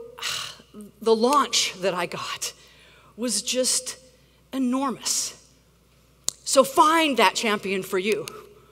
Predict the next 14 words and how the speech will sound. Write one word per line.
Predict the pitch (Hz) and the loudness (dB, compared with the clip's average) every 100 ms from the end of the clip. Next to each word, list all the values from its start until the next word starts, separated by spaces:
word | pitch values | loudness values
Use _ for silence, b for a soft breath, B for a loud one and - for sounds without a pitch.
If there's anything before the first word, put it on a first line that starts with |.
| b b | b b
Whoever | - 247 247 | 4 6 6
that | 254 247 | 6 6
is, | 220 | 6
if | 214 | 6
it's | 202 - | 0 0
your | 208 | 0
parent, | - 247 262 302 - - | 0 0 0 -2 -6 -6
you're | 196 190 | -2 0
super | - 262 - 226 | 0 0 0 2
lucky. | 190 - - - b b b b b b b b _ | 2 0 -14 -18 b b b b b b b b _
But | 190 | -4
if | 214 | -2
it's | 226 214 | 0 0
not, | 214 226 262 | 2 2 0